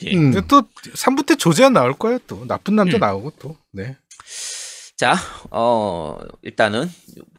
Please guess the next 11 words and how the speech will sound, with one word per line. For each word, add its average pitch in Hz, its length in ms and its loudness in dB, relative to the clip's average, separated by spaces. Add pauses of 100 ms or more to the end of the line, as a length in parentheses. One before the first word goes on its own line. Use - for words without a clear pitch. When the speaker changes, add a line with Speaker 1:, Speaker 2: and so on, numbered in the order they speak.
(220)
Speaker 3:
이제 101 260 -4
스토리를 202 400 4
제외한 120 320 4 (140)
나머지 120 340 0
얘기는 90 260 -4
여기까지 107 460 0
Speaker 1:
네. 98 60 -6 (160)
Speaker 3:
하도록 101 260 -2
하겠습니다. 190 460 -6 (480)
Speaker 1:
네, - 160 -2
저희는 190 580 2